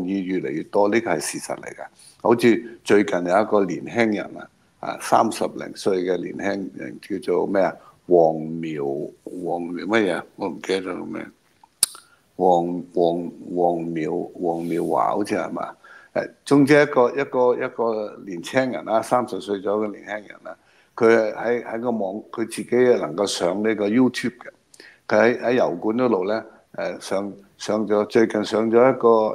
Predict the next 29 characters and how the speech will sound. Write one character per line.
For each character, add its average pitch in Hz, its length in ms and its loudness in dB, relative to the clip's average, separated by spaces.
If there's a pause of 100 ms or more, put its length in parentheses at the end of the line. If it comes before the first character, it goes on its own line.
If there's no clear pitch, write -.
一 110 60 -2
個， 104 420 -2
一 113 60 -14
個 104 460 -14
視 - 260 -12
頻 78 220 -4
係 87 120 -10
咩 107 200 0
呢？ 101 140 -6 (380)
係 95 240 0 (300)
佢 101 180 0 (180)
講 110 220 -2
畀 117 100 6
人 92 200 4
哋 90 100 -4
聽， 110 160 2 (160)
佢 104 180 2
已 110 220 4
經 135 260 4
用 101 260 0 (200)
實 - 320 2 (180)
名、 82 360 -8 (240)
真 143 260 4
實 - 180 -2 (120)
嘅 104 80 -8
名 95 280 -12
字 87 260 -8 (160)
啊， 101 220 0 (420)
誒， 95 120 -4